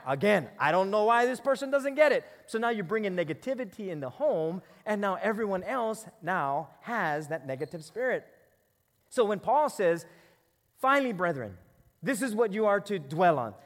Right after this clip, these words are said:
This is what you should take into account." When he says this, he's saying it for a specific reason because he knows that we tend to drift towards negativity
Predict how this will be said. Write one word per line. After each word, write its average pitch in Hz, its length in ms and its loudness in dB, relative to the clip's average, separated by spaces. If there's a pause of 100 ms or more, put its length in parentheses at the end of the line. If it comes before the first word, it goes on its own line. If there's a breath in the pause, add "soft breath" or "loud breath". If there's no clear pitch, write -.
This 294 200 0
is 277 140 -4
what 220 180 -2
you 214 80 -8
should 190 200 -8
take 196 200 -2
into 175 220 -4
account." 147 300 -6 (200 loud breath)
When 190 140 0
he 202 80 2
says 294 420 2
this, 165 280 0 (160 loud breath)
he's 277 200 -2
saying 294 280 0
it 269 100 0
for 233 140 0
a 190 40 -2
specific 175 540 -8
reason 202 400 -4
because 190 320 -4
he 196 140 -6
knows 240 540 0
that 165 200 -2
we 202 160 -6
tend 254 460 -4
to 180 100 -6
drift 185 480 -8
towards 180 480 -2 (260 soft breath)
negativity 156 760 -4